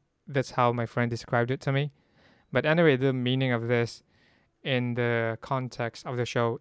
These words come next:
is a classical scholar. So, yeah, just, let's just use it in a sentence. Um,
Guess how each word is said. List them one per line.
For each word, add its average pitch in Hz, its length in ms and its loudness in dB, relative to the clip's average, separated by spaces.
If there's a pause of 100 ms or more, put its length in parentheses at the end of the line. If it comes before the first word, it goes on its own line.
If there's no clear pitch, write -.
is 127 320 0
a 131 100 -4
classical 120 640 -4
scholar. 127 520 -8 (880)
So, 117 680 0 (140)
yeah, 151 220 0
just, 135 280 -4 (240)
let's 165 220 2
just - 280 0
use 165 140 4
it 190 180 2
in 156 140 0
a 156 60 2
sentence. 147 500 -2 (1080)
Um, 120 500 -2